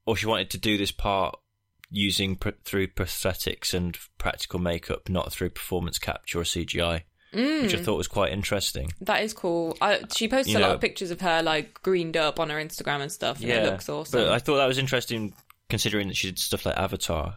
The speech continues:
Speaker 1: and I wondered if that affected her choice
Speaker 2: Yeah,
Speaker 1: of
Speaker 2: maybe
Speaker 1: wanting
Speaker 2: she felt
Speaker 1: to
Speaker 2: she couldn't perform the same as, I can't remember her name.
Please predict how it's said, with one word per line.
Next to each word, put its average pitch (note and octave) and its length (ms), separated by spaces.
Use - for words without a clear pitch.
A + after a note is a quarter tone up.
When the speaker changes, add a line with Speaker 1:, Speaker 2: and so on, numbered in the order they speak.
Speaker 1:
and - 80
I F#2+ 60
wondered F#2+ 240
if F2+ 140
that - 260
affected - 480
her - 100
choice - 580
Speaker 2:
Yeah, G3+ 160
Speaker 1:
of F#3+ 80
Speaker 2:
maybe F#3+ 200
Speaker 1:
wanting G3 100
Speaker 2:
she G#3 100
felt F3 260
Speaker 1:
to - 60
Speaker 2:
she F3+ 160
couldn't E3+ 480
perform F3+ 440
the E3 80
same D#3 720
as, D#3 680
I - 40
can't - 120
remember D#3 240
her D#3+ 100
name. D3+ 380